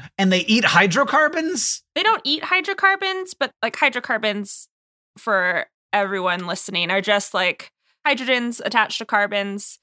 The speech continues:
Speaker 2: um, like, pretty common organic chemicals. And these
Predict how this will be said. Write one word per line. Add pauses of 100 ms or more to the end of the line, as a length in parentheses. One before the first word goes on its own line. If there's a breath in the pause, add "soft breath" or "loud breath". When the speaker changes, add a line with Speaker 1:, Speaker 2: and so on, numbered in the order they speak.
(320)
Speaker 2:
um,
like,
pretty
common
organic
chemicals.
And
these